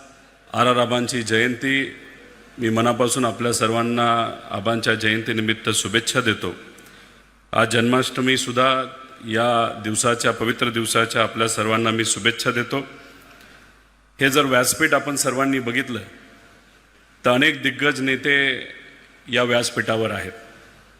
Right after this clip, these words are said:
क्रिकेटच्या भाषेत बोलायचं झालं तर अनेक राजकारणातले मोठे मोठे खेळाडू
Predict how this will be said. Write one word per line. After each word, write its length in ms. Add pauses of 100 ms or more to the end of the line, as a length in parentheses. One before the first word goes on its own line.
(1040)
क्रिकेटच्या 420
भाषेत 360
बोलायचं 440
झालं 400 (1120)
तर 60
अनेक 360
राजकारणातले 760
मोठे 300
मोठे 340
खेळाडू 360